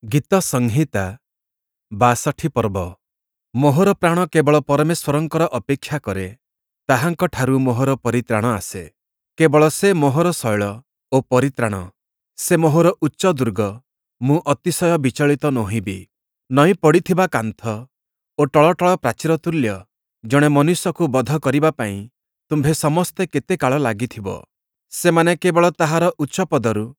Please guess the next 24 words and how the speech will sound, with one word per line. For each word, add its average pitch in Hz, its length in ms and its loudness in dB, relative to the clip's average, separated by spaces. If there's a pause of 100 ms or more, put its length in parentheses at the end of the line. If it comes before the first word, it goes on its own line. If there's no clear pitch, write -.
(200)
ତାହାକୁ 143 360 0
ନିପାତ 139 420 0
କରିବାକୁ 143 460 -2
ମନ୍ତ୍ରଣା 131 440 -2
କରନ୍ତି। 98 500 -6 (560)
ସେମାନେ 151 360 4
ମିଥ୍ୟା 151 360 2
କଥାରେ 175 380 -2
ସନ୍ତୁଷ୍ଟ। 127 500 -6 (680)
ସେମାନେ 156 320 2
ମୁଖରେ 156 480 2
ଆଶୀର୍ବାଦ 170 540 -2
କରନ୍ତି, 107 460 -4 (580)
ମାତ୍ର 127 280 0 (120)
ଅନ୍ତରରେ 160 520 0
ଅଭିଶାପ 131 520 -4
ଦିଅନ୍ତି। 101 460 -4 (680)
ହେ 143 140 2
ମୋହର 143 400 2
ପ୍ରାଣ, 101 280 -2 (560)
କେବଳ 143 280 6
ପରମେଶ୍ୱରଙ୍କର 165 880 0
ଅପେକ୍ଷା 131 440 -6
କର, 101 200 -8